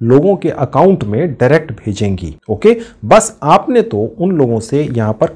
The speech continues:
क्लिक करवा के टास्क पूरी करवा लेनी है और आपको कितना पैसा मिलेगा ये सामने आपको दिख रहा है। अब आप ये नहीं चाहेंगे कि उन लोगों को ये पता चले जो आपकी साइट पर कमाई करने आ रहे हैं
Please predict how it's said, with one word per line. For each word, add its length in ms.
क्लिक 240
करवा 280
के 180
टास्क 540
पूरी 200
करवा 300
लेनी 300
है 200
और 120
आपको 280
कितना 280
पैसा 260
मिलेगा 320
ये 160
सामने 460
आपको 280
दिख 180
रहा 100
है। 80
अब 160
आप 180
ये 100
नहीं 260
चाहेंगे 520
कि 120
उन 300
लोगों 300
को 140
ये 180
पता 260
चले 340
जो 120
आपकी 320
साइट 340
पर 120
कमाई 280
करने 260
आ 140
रहे 220
हैं 200